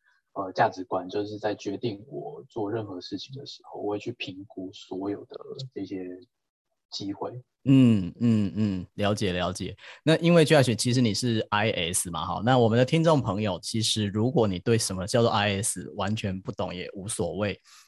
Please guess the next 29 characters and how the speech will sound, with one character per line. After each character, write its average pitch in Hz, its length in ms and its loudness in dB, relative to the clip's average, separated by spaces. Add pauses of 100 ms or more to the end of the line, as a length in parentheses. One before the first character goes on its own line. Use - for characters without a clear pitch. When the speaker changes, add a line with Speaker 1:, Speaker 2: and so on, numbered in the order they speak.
Speaker 2:
我 101 80 -4
们 101 180 -2
在， 113 720 4
呃， 92 220 -2
文 101 340 2
字 135 360 2
的 104 180 0
介 123 180 0
绍 113 200 4
栏 90 200 0
里 98 140 2
面 - 100 6
有 98 80 -2
一 104 60 -4
个 117 120 2
懒 90 200 2
人 87 180 -4
包， 101 320 0 (140)
好 85 160 -6
的， 85 120 -8
欢 127 220 2
迎 113 80 4
大 113 140 4
家 110 80 4
可 117 100 -2
以 107 40 -2
去 104 120 -6
下 95 240 0
载。 - 260 -8